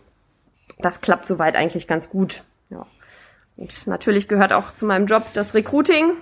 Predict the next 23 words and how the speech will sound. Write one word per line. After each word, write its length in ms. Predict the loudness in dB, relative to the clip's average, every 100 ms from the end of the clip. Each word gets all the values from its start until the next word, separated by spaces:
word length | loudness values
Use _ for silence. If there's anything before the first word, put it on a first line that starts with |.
| -10
Und 240 | -10 -2
da 120 | 0 0
spielt 320 | 0 -2 -2
Corona 360 | -2 2 2
uns 140 | 2 0
natürlich 380 | -2 0 0 2
auch, 260 | 2 0
äh, 300 | -2 0 0 -4 -12 -4
ordentlich 420 | -4 -2 -4 0
rein. 320 | 2 2 0
Normalerweise 800 | 0 2 2 4 4 4 2 0 -2 -18 -20 -20 -4
machen 240 | -2 2
wir 80 | 2
gerne 300 | 4 4 2 -2 -6
Auswahltage, 920 | 0 0 2 2 2 2 2 2 0 -2
große 300 | -2 -4 -2
Auswahltage, 560 | -2 -2 -2 -2 -2 -2
die 100 | -4
über 180 | -2
den 80 | 0
ganzen 280 | 2 0 -2
Tag 280 | 0 0 2
laufen. 480 | 0 0 -2 -4